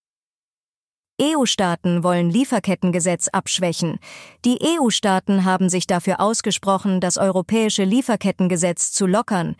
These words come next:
Sie schlagen vor, dass nur Unternehmen mit mehr als fünftausend statt wie bislang vorgesehen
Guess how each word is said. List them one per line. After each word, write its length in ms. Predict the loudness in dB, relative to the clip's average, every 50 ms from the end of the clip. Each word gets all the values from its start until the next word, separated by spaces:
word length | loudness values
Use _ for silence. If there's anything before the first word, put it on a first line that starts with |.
| -12 -20 -20 -20 -20 -20 -12 _
Sie 160 | -2 0 0
schlagen 400 | 2 2 0 0 2 2 0 0
vor, 360 | 0 2 2 2 2 0 -2 -6 -10 -20 -20 -4
dass 200 | -2 -2 0 2
nur 240 | 2 4 4 2 2
Unternehmen 600 | 0 0 0 2 2 2 4 4 4 4 2 2
mit 160 | 0 0 0
mehr 240 | 0 0 2 0 0
als 220 | -2 -2 -4 -4
fünftausend 800 | -2 0 0 0 -2 -2 -2 0 2 2 2 2 2 2 0 0 -4 -12 -20 -14 _
statt 320 | -4 -2 -2 -2 -2 0
wie 120 | -2 -2 0
bislang 460 | 0 -2 0 0 0 2 2 0 0
vorgesehen 640 | 0 0 0 0 0 0 0 0 2 2 0 -2